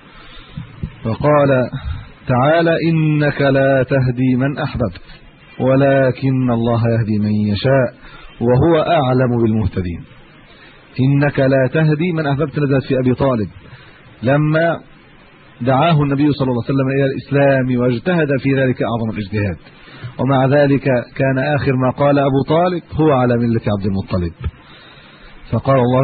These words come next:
"إنك لا تهدي من أحببت"، أي من، إما من أحببته أو من أحببت هدايته، من أحببته لقرابته مثلًا، أو من أحببت أن تهديه، وهذه أولى. "إنك لا تهدي من أحببت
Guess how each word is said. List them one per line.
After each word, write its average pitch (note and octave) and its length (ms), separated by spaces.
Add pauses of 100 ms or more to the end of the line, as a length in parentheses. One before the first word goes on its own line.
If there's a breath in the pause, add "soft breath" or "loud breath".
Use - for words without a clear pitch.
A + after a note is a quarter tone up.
"إنك C#3 220
لا C3+ 200
تهدي D3 320
من D3 200
أحببت"، D3+ 480
أي A2 360 (100)
من، C3 140 (160)
إما D3 160
من C#3+ 160
أحببته D3 500 (1200)
أو C#3+ 140
من C#3 120
أحببت C3 340
هدايته، A#2 640 (1500)
من A2 120
أحببته C3 520 (560)
لقرابته C3+ 640
مثلًا، D#3 420
أو D#3+ 80
من D3+ 140
أحببت D#3 360
أن E3+ 180
تهديه، D#3+ 380
وهذه C#3 340 (200)
أولى. G2+ 240 (540 loud breath)
"إنك C3 280
لا C#3+ 300
تهدي D#3+ 420
من D#3 160
أحببت D3 480